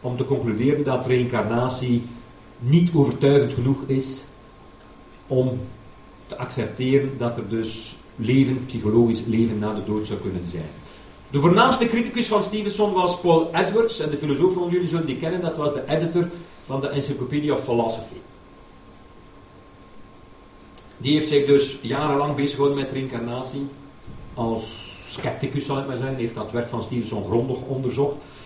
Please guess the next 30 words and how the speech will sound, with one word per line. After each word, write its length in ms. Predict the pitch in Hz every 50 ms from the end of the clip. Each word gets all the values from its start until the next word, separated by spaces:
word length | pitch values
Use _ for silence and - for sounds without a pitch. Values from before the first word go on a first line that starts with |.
| - - - - - - - - - -
Ik 120 | - 143 170
heb 160 | 175 175 175
hier 80 | 175
samengevat 600 | 170 - 180 185 196 190 180 170 175 175 165 -
wat 160 | 160 160 - -
die 120 | 165 151
man 240 | 139 - 135 - -
zegt. 560 | - 117 98 - - - - - - - - - - - - - -
Stevenson 460 | - - - 175 185 185 170 170 165 160
was 160 | 151 135 127
een 140 | 131 - -
eerlijke 400 | 170 180 185 185 185 - - 123
onderzoeker, 520 | - 170 170 160 147 165 170 175 175 165 - 143
maar 240 | 139 139 135 131 131
misschien 300 | 135 - - 156 143 135
wat 200 | 131 127 123 123
lichtgelovig. 640 | 120 113 - - - 107 101 90 85 82 73 - - - - - -
Hij 100 | 107 101
liet 140 | 107 117 101
zich 120 | - 107 - -
makkelijk 340 | 113 117 113 120 107 98 107
dingen 240 | 107 107 98 95 90 90
wijsmaken. 640 | 95 101 101 101 - - 120 120 120 120 - 156 160 - - - - - - - - - - - - - - - -
Hij 100 | - 131
stelde 400 | - - 190 196 190 180 165 156
zelf 300 | 139 156 175 202 175 -
ook 200 | 160 185 196 196
zeer 200 | - - 180 185
suggestieve 560 | 185 - 175 160 143 139 - - 165 151 127 107 98
vragen 360 | - 117 113 104 98 90